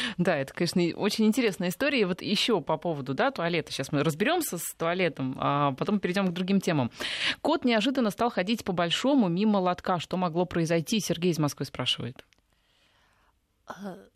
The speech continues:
Speaker 2: во-первых, э, если животное одно в доме, однозначно должно быть всё равно два лотка, потому что если он, э, м, п-, пописал в лоток, и он уже занят, да,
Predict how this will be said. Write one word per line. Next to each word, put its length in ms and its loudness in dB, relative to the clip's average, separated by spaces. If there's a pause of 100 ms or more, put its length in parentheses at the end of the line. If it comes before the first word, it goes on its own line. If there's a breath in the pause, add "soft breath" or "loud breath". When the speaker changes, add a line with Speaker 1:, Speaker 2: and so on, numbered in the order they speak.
(240)
Speaker 2:
во-первых, 720 0
э, 160 -4 (340)
если 340 0
животное 640 2
одно 260 2
в 60 -6
доме, 480 2
однозначно 720 2
должно 380 2
быть 300 0
всё 160 -2
равно 280 4
два 220 2
лотка, 460 -2
потому 280 -2
что 260 -2
если 320 0
он, 340 0
э, 300 2
м, 260 -8
п-, 120 -2
пописал 520 -2
в 60 -14
лоток, 380 -2
и 100 0
он 180 0
уже 220 -6
занят, 400 -2
да, 220 -12